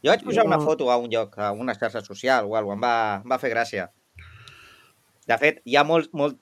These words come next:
Speaker 1: molts, eh, hi ha molts ciutadans, alguns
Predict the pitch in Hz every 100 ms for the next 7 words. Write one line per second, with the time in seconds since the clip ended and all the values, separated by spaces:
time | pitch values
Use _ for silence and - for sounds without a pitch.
0 | _ - 131 143 143 - - 120 117 113
1 | 107 107 80 98 117 123 139 143 131 131
2 | 139 123 135 143